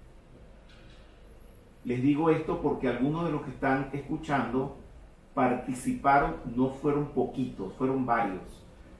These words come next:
los que participaron y saben que sucedió porque el comentario lo hicieron no con las palabras que estoy diciendo ahora, que son definiendo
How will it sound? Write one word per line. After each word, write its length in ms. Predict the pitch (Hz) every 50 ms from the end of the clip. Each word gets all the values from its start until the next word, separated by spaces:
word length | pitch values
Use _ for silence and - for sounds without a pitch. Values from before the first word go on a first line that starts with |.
| - - - - -
los 160 | 127 - -
que 80 | 117 -
participaron 1000 | - 117 117 - - 143 139 - 156 147 - 139 - 123 120 127 131 131 - - - - - - - - - - - - - - - -
y 460 | 156 170 185 196 208 220 214 214 - - - - - - - - - - - - - - - - - - - - - - - - - - - - -
saben 680 | - - - - 196 180 165 151 143 139 123 110 107 107
que 140 | - - 127
sucedió 680 | 123 - 135 - 156 156 143 143 135 127 117 107 107 - - - - - - - - - - -
porque 640 | 135 131 127 123 127 - 151 156 151 - - - - - - - - -
el 200 | 117 113 - -
comentario 580 | 131 120 120 113 - - - - 165 180 185
lo 180 | 180 165 156 151
hicieron 580 | 135 - - 160 143 131 127 127 127 127 - -
no 560 | 147 147 170 202 262 285 294 - - - - - - - - - - - - - - - -
con 120 | - 123
las 120 | 117 113 -
palabras 460 | 127 127 131 147 160 185 185 190 -
que 80 | - 131
estoy 280 | - 143 143 143 143
diciendo 580 | 139 143 143 - - 143 143 135 135 135 147 147
ahora, 380 | 143 135 131 127 143 147 -
que 80 | - -
son 280 | - - 135 131 131 127
definiendo 1000 | 131 127 - - 127 123 127 135 151 160 156 139 127 113 107 - - - -